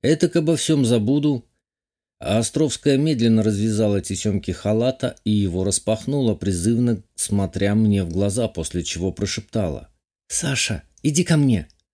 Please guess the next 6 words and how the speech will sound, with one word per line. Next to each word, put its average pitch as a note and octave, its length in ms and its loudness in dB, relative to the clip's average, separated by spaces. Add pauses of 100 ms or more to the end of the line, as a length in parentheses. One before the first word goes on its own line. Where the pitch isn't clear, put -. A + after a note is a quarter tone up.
(580)
«Грязно A#2+ 760 0
играешь», A2+ 680 -2 (240)
хрипло G2+ 480 -2
ответил F#2 440 -2
я. E2+ 300 -6 (800)
«Кати, G#2+ 560 0